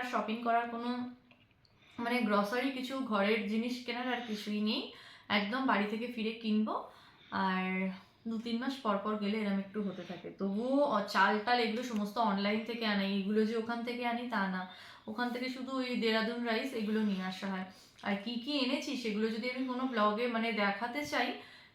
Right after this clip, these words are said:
মানে, একটা মনে হয় এক ঘন্টার ব্লগ হয়ে যাবে। যাই হোক, সেটা শেয়ার করছি না, সেটা তোমরা থাম্বনেইলেই দেখে নেবে।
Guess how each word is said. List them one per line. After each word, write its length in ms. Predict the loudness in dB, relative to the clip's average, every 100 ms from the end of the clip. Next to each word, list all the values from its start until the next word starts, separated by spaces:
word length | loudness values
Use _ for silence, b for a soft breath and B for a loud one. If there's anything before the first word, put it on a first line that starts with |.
| -4
মানে, 260 | 0 0
একটা 380 | 0 0 0 0
মনে 220 | 0 2
হয় 80 | 4
এক 140 | 4 2
ঘন্টার 300 | -2 -2 -2
ব্লগ 300 | 0 0 0
হয়ে 160 | -4
যাবে। 160 | -6 -8 -12 -14 _ -20 -10
যাই 240 | -4 -2 0
হোক, 140 | -2
সেটা 320 | -4 -2 0
শেয়ার 300 | 0 0 0 0
করছি 300 | -4 -4 -8
না, 100 | -8
সেটা 180 | -6
তোমরা 240 | -4 -2 -2
থাম্বনেইলেই 580 | -2 0 2 2 0 0
দেখে 260 | -2 0
নেবে। 240 | -2 -2